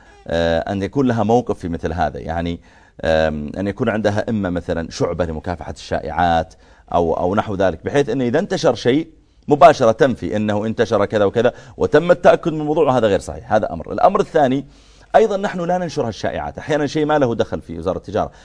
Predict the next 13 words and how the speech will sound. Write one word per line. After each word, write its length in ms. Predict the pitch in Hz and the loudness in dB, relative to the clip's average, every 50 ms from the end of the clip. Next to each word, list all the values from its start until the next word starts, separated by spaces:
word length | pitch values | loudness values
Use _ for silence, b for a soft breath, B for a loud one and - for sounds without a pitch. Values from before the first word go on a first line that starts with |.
| b b - | b b -4
أحيانًا 220 | - 143 143 143 | 0 0 2 2
قصص 320 | 139 143 151 - 135 - 123 | 0 0 -2 -4 -4 -4 -4
معينة، 400 | 117 107 151 147 117 90 76 - - _ _ _ _ _ _ _ _ - | -4 -4 -2 -4 -4 -4 -6 -10 -14 _ _ _ _ _ _ _ _ -2
مثلًا 420 | 123 123 - 113 90 - - 110 | 0 0 2 0 0 0 0 -2
اليوم 420 | 113 113 117 120 117 120 120 117 b b b b b | 0 2 2 2 2 0 -2 -4 b b b b b
وقع، 420 | - 92 120 120 - 117 107 101 110 | 0 2 2 4 4 2 4 6 6
آه، 380 | 120 117 - - - 104 107 101 | 6 6 6 2 -2 -4 -4 -4
قتل 420 | 95 - - 123 - - 120 113 | -2 -2 -2 0 0 0 0 0
في 80 | - - | -2 -4
المكان 400 | 107 104 104 101 - 123 117 117 | -4 -4 -4 -2 0 2 2 2
الفلاني 460 | 107 92 113 113 120 120 123 120 123 | 0 -2 -2 0 2 2 2 0 -2
و-، 360 | 120 117 117 117 113 113 - - | -2 -2 -2 -2 -4 -4 -4 -2
لأجل 460 | 123 - - 151 131 156 165 160 b | 0 2 2 2 2 2 0 -2 b